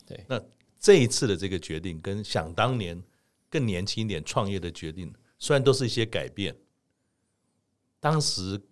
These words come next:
Speaker 2: 就当时跟这一次有什么差别？就你的、你的、你的观点来看。
Speaker 1: 我觉得有，有商量、有讨论，心，心情上会比较笃定。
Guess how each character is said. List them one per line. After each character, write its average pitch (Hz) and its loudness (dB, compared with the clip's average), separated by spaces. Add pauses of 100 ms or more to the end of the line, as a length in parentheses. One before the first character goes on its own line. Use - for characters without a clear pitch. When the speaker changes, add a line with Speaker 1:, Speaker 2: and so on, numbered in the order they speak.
Speaker 2:
就 104 -4
当 139 4
时 104 -4
跟 113 -2
这 131 4
一 98 4
次 - -4 (400)
有 110 0
什 98 -2
么 76 -2
差 95 0
别？ 87 -4
就 104 -2
你 78 -6
的、 71 -10
你 78 -8
的、 78 -6
你 80 -8
的 85 -4
观 95 0
点 78 -6
来 64 -14
看。 - -14 (380)
Speaker 1:
我 117 -12
觉 131 0
得 160 -2 (640)
有， 107 -6 (120)
有 107 0
商 165 2
量、 143 0
有 113 0
讨 95 -8
论， 107 -2
心， 127 0
心 135 -4
情 104 -4
上 107 -2
会 107 0
比 101 -16
较 98 -4
笃 82 -14 (100)
定。 85 -8